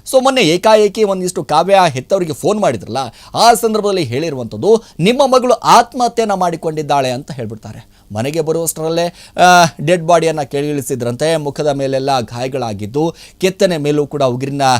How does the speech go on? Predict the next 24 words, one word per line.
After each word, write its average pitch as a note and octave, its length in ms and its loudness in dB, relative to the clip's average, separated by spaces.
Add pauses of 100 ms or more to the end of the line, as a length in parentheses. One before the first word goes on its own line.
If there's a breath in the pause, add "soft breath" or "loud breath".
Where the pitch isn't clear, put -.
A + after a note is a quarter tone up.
(220 loud breath)
ಆ, C#3 140 6
ಕಲೆಗಳು D3+ 400 0
ಇತ್ತಂತೆ. A2+ 440 -6
ಹೀಗಾಗಿ A3+ 400 0
ಇದು G#3 280 0
ಹತ್ಯೆ F3 460 -6
ಅಲ್ಲ, E3+ 220 -2
ಕೊಲೆ D#3+ 360 -4
ಅಂತ E3+ 200 -6 (160)
ಆರೋಪ C3+ 340 -10
ಮಾಡ್ತಾ G#2+ 360 -10
ಇದ್ದಾರೆ A#2 500 -6 (320 soft breath)
ಕಾವ್ಯ C#3+ 280 2
ಕುಟುಂಬದವರು. F2+ 680 -14 (240 loud breath)
ಈಗ G#3 200 0
ಕಾವ್ಯ G#3 340 4
ಹೆತ್ತವರು G#3 480 2
ದೂರು F3 180 0
ನೀಡ್ತಿದ್ದಂತೆ D#3+ 640 -2
ಮೂವರನ್ನ E3 500 -2
ಎತ್ತಾಕೊಂಡು C#3 640 -4
ಹೋಗಿದ್ದಾರೆ. A2+ 640 -4 (240 loud breath)
ಒಟ್ನಲ್ಲಿ A#3+ 540 0
ಪ್ರೀತಿಸಿದವನೇ F#3 1500 -4